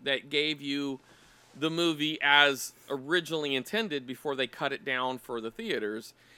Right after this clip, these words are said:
And, uh, some, some of those scenes I think are worthy, and some of 'em kinda drag the movie along. But it is kinda neat to see it because then you kind of,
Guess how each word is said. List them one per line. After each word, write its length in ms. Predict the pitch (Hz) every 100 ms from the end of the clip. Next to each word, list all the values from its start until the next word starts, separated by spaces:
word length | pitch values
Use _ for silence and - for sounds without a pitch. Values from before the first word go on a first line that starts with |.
| - -
And, 320 | 135 139 139
uh, 220 | 139 139
some, 460 | - 240 277 294 - _ _ _ -
some 240 | - 240
of 60 | 233
those 160 | 233
scenes 360 | - 214 226 240
I 120 | 208
think 340 | 202 214 208 202
are 260 | 214 202
worthy, 460 | 185 170 180 180 214
and 100 | 202
some 260 | - 165
of 140 | 170 175
'em 80 | 175
kinda 240 | 170 165
drag 340 | 151 151 151 147
the 60 |
movie 260 | 147 156 156
along. 460 | 156 156 170 190 - - -
But 140 | - 190
it 80 | 185
is 220 | 233 214
kinda 260 | 226 208
neat 380 | 165 165 180 -
to 160 | - 143
see 340 | - - 185
it 160 | 208 214 -
because 380 | 160 151 170 135
then 440 | 151 165 165 156 147 - - _
you 100 | 170
kind 380 | 160 196 180 185
of, 240 | 175 143